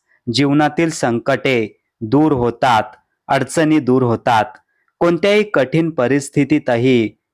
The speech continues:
स्वामींवर विश्वास ठेवा.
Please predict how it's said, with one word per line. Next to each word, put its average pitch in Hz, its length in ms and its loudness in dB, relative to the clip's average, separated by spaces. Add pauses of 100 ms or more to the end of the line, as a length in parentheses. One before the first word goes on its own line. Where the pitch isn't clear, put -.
स्वामींवर 127 840 0 (840)
विश्वास 151 840 0
ठेवा. 117 540 -2